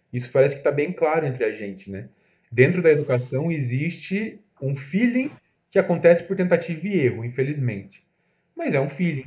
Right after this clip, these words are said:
que o professor vai adquirindo. Então, a educação tradicional precisa ficar muito claro que não é uma educação ruim.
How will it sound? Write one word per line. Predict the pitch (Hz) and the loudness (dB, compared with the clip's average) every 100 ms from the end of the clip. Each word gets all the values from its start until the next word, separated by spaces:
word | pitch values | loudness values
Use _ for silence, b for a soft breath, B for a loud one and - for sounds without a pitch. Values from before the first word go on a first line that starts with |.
| 131 _ | -14 _
que | 127 | -10
o | |
professor | 135 135 131 131 | -4 -2 0 2
vai | 131 | 2
adquirindo. | 123 123 165 139 123 123 - b b | 0 -2 -6 -2 -2 -4 -12 b b
Então, | 117 120 143 | -4 0 2
a | 139 | 2
educação | 143 151 165 | 0 0 -4
tradicional | 165 160 143 143 147 | -4 -4 -4 -4 -2
precisa | 147 147 156 | -4 -8 -10
ficar | 147 151 | -8 -6
muito | 156 175 | -6 -2
claro | 151 151 | 0 0
que | 165 | -2
não | 151 | -8
é | |
uma | 151 | -8
educação | 151 156 139 151 | -6 -6 -6 -6
ruim. | 147 123 | -4 -6